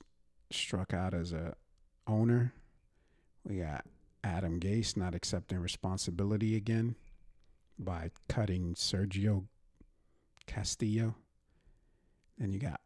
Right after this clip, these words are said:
Obi Toppin in his Garden debut. Oof, it's gonna be beautiful. And then the Knicks, Tom Thibodeau says the team must be very passive. We have to ask permission first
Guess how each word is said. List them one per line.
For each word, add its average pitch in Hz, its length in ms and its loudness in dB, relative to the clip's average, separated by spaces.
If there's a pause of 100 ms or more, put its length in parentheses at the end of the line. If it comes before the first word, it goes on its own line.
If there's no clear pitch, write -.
(360)
Obi 104 280 2
Toppin 92 560 -2 (380)
in 107 80 -2
his 98 160 -2
Garden 92 500 0
debut. 90 560 -2 (200)
Oof, 107 400 2
it's 101 120 -4
gonna 92 220 -2
be 87 160 -2
beautiful. 87 580 -2 (1200)
And 110 160 -4
then 104 280 0
the 107 40 0
Knicks, 113 460 2
Tom 110 340 0
Thibodeau 107 440 2
says 104 260 0
the 107 100 -4
team 110 340 2
must 107 260 2
be 101 120 2
very 104 320 2
passive. 95 680 0
We 101 100 0
have 101 220 2
to - 120 -2
ask 98 240 0
permission 95 540 2
first - 460 0